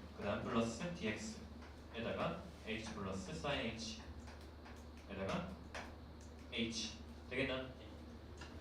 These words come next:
Speaker 1: 이렇게 될 거고. 자, 그다음에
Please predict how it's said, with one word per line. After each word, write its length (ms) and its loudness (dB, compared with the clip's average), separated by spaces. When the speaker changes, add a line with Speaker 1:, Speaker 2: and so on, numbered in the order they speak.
Speaker 1:
이렇게 200 4
될 120 2
거고. 280 0
자, 300 10
그다음에 680 10